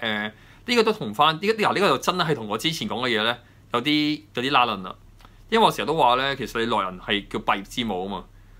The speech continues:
內地個經濟狀況差嘅話呢，其實內銀係要埋單嘅。噉有單消息同大家又分享下啦，就係話呢，好似假設就係話，如果呢一段嘅時間有啲人可能失業，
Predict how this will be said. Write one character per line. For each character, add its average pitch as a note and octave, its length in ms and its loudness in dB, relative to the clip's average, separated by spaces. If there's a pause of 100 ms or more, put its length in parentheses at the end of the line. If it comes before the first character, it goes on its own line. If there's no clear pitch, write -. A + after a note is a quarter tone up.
(200)
內 C#3+ 140 2
地 D3+ 100 0
個 D3+ 60 -10
經 F#3+ 100 0
濟 E3 100 2
狀 A#2 160 -2
況 A#2+ 160 0
差 D3 400 2
嘅 B2 160 0
話 G2+ 160 2
呢， A2+ 180 -2 (320)
其 A#2 120 -6
實 A#2 140 -4
內 A2+ 100 2
銀 G#2+ 60 4
係 F#2+ 100 -6
要 G#2+ 80 -2
埋 F2+ 180 -4
單 G#2 240 -2
嘅。 F2 100 -12 (540)
噉 D#3+ 180 2
有 F3+ 120 2
單 F3 120 4
消 F3 160 -2
息 E3 300 0
同 A2+ 140 -6
大 G2 80 0
家 A#2+ 60 2
又 B2 100 0
分 A#2+ 120 -4
享 B2 160 -2
下 G#2+ 140 4
啦， A#2 160 0
就 A#2 140 -2
係 G#2+ 40 0
話 G#2+ 140 2
呢， C#3 100 0
好 C3+ 140 -6
似 A#2+ 280 -2
假 G2 160 -2
設 A#2+ 220 -2
就 A2+ 80 -2
係 G2 60 -2
話， F#2 240 0 (280)
如 A2 100 -4
果 C#3 80 2
呢 F3+ 60 2
一 F#3+ 60 2
段 B2+ 160 -4
嘅 A2 80 -2
時 G#2 180 -6
間 A2+ 260 2
有 A2 100 -4
啲 C#3+ 140 -2
人 G2+ 120 -2
可 B2 160 -2
能 F#2 140 -8
失 - 220 -4
業， A2+ 220 -2